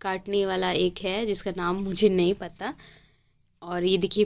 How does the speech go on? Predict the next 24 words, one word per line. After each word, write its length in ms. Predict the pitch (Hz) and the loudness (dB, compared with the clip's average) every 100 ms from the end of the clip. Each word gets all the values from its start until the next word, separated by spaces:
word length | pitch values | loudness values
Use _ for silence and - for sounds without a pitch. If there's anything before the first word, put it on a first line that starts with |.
| 208 | 0
पुराने 480 | 208 180 165 170 190 | -2 2 2 2 2
लोग 260 | 196 202 175 | 4 4 2
चप्पल 400 | 185 - 185 190 | -6 -6 -6 -4
इस 140 | 190 | -4
तरह 140 | 196 185 | -6 -8
पहना 300 | 185 180 190 | -8 -12 -14
करते 340 | 180 170 190 202 | -14 -12 -12 -12
थे। 120 | 240 285 _ _ _ _ _ _ _ _ _ _ _ _ _ _ _ _ - | -12 -14 _ _ _ _ _ _ _ _ _ _ _ _ _ _ _ _ -8
हाँ, 200 | 226 190 | -4 -2
ये 240 | 190 220 | 6 6
बहुत 260 | 220 220 220 | 6 4 4
इंटरेस्टिंग 520 | 214 202 196 - 220 | 2 2 0 2 2
है, 180 | 202 233 | 4 4
इससे 300 | 226 - 220 | 2 2 2
हम 120 | 214 | 4
लोग 140 | 214 190 | 2 0
धान 320 | - 190 214 | -2 2 4
नापते 440 | 214 170 156 - 165 | 4 4 2 -6 -10
थे। 120 | 175 156 - - - - - | -10 -12 -14 -20 -20 -20 -12
जैसे 320 | 180 185 220 | -6 -4 0
हमारी 320 | 202 190 196 | 4 6 4
दादियाँ 480 | 185 180 175 180 196 | 6 4 4 4 6
होती 260 | 208 196 202 | 6 2 0
थी 220 | 254 | 0